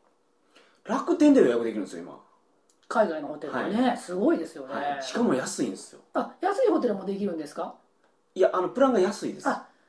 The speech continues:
Speaker 2: 高いホテルも安くなってるっていう。
Speaker 1: はい。
Speaker 2: あー、楽天すごい。最安検索とかできるしね。
Speaker 1: はい。
Speaker 2: 使いやすいことは使いやすいですね。
Speaker 1: はい。まあ、一泊目は、まあ、初めてやったら取っといた方がいいですわね、そら。
Speaker 2: いや、それはそうですよ。やっぱ一日目は興奮してると思うので、着いて。
Speaker 1: はい。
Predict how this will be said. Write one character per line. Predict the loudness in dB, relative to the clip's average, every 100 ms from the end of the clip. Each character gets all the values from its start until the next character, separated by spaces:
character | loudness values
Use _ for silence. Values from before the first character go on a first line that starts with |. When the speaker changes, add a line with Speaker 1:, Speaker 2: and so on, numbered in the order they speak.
| _ -4
Speaker 2:
高 | 0 2
い | 2
ホ | 2
テ | 2
ル | 6
も | 6
安 | 6 4 2
く |
な | -6 -6
っ |
て | -8
る | -6
っ |
て | -4
い | -4 -4
う。 |
Speaker 1:
は | 2
い。 | 4 6
Speaker 2:
あ | 2
ー、 |
楽 | 2 -4
天 | -6 -2 -2 -4
す | -2
ご | -2
い。 |
最 | 2 4 4
安 | 2 -6
検 | -8 -4 -4
索 | -4
と | -8
か | -8
で | -8
き | -8
る | -10
し | -10
ね。 | -8 -6 -4
Speaker 1:
は | -4
い。 | -4 -10
Speaker 2:
使 | -6 0
い | 0
や | 0
す |
い | -4
こ | -6
と | -10
は |
使 | -12 -12
い | -10
や | -12
す |
い |
で | -10
す |
ね。 | -10
Speaker 1:
は | -10
い。 | -14 _ _ _ _ _ _ -8
ま | -6
あ、 |
一 | -4
泊 | -6 -2 -2 -2 -2 2
目 | 2 2 -2 -12 _ _ _ _ _ 0
は、 | 2 4 0 -12 _ -10
ま | -10
あ、 |
初 | -6 0
め | 2 4
て |
や | 2
っ |
た |
ら | 0
取 | -2
っ |
と | 2
い |
た | 2
方 | 2
が |
い | -2
い |
で |
す | -4
わ | -10
ね、 | -10
そ | -14
ら。 |
Speaker 2:
い | -14 _ -4
や、 | -2
そ | 4
れ | 4
は |
そ | 4 0
う |
で | 0
す | -2
よ。 | -8
や |
っ | -4
ぱ | -6
一 | -4 -2
日 | -2 2
目 | 2
は |
興 | 6 6 6
奮 | 4
し |
て | 4
る | 4
と | 4
思 | -2
う |
の | -2
で、 | -4
着 | -6 -8
い |
て。 | -4 -6 -6 -10
Speaker 1:
は | -10
い。 | -10